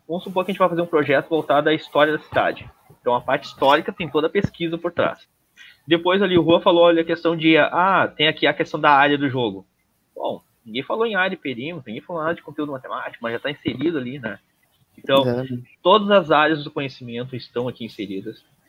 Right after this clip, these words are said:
Speaker 1: né? Então, ele é um projeto que pode ser feito por um semestre, por um ano, né? E aí, a gente alinhando conforme a, bom, parte da pesquisa. Bom, vou pegar um centro histórico da cidade que eu quero fazer algo de revitalização desse centro histórico. Posso partir do jogo.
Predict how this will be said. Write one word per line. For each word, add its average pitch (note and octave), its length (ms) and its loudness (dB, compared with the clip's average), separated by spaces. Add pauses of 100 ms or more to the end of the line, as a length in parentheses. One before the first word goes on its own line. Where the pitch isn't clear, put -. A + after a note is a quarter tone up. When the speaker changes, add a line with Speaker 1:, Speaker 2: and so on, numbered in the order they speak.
(160)
Speaker 1:
né? A2 280 -2
Então, C3+ 200 -2
ele D3 100 2
é D#3+ 40 6
um D#3+ 40 -2
projeto D3 440 2
que - 100 -20 (200)
pode C3+ 200 0
ser C#3+ 120 -2
feito C#3 360 -2
por C3 100 -8
um B2+ 40 -12
semestre, B2+ 880 -2
por C#3 220 -6
um - 20 -2
ano, C#3+ 460 0 (420)
né? C3+ 240 0 (300)
E D3+ 160 4
aí, D#3 200 8
a F#3+ 40 6
gente G3 320 -4 (100)
alinhando F3+ 840 2 (120)
conforme E3+ 420 2
a, F3 40 0
bom, F3 340 -2 (320)
parte A#3+ 240 2
da A#3+ 80 0
pesquisa. D#3+ 520 -2 (440)
Bom, D3+ 240 4
vou C#3 160 -6
pegar F#3+ 240 -2
um G3 80 -2
centro G3 240 -6
histórico E3+ 320 2
da E3 100 -4
cidade D#3+ 400 2
que - 80 -6
eu F3 60 -6
quero E3 200 0
fazer D#3+ 280 0
algo F3 480 2
de E3 100 -6
revitalização E3+ 720 -2
desse E3 160 -6
centro D#3+ 220 -6
histórico. A2+ 360 0 (640)
Posso C#3+ 220 4
partir D3 220 0
do F3 120 -2
jogo. F3 300 2